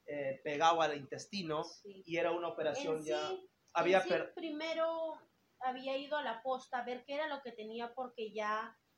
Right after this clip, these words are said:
Speaker 2: ah, estaba un poco mal, estaba doliendo, pero decidió irse a la posta, pero la recargaron para un hospital.
Speaker 1: Exacto.
Speaker 2: Y entonces ahí fue donde la revisaron y la tuvieron que internar porque
Speaker 1: Exacto.
Speaker 2: tenían que operarla.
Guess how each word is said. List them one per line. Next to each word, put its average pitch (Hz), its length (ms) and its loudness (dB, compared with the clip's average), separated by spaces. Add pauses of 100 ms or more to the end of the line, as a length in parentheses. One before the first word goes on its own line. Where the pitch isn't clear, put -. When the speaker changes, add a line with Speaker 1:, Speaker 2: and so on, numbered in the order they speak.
(140)
Speaker 2:
ah, 226 200 0
estaba 240 600 2
un 247 240 -6
poco 269 280 -2
mal, 247 260 0
estaba 247 300 -2
doliendo, 240 580 -4
pero 214 420 -8 (880)
decidió 262 500 -2
irse 359 220 -4
a 339 60 0
la 262 180 2
posta, 269 480 -2
pero 247 180 -2
la 208 540 -2
recargaron 220 720 -6
para 220 220 0
un 233 140 -6
hospital. 220 560 -6 (240)
Speaker 1:
Exacto. 170 380 0
Speaker 2:
Y 247 60 -4
entonces 240 400 -8
ahí 240 220 -4
fue 247 140 -4
donde 254 260 -2
la 247 160 0
revisaron 233 580 -2
y 254 60 -6
la 226 120 -4
tuvieron 220 380 -6
que 233 80 -14
internar 214 360 -8
porque 170 140 0
Speaker 1:
Exacto. 165 320 4
Speaker 2:
tenían 226 220 -2
que - 80 -8
operarla. 208 640 -6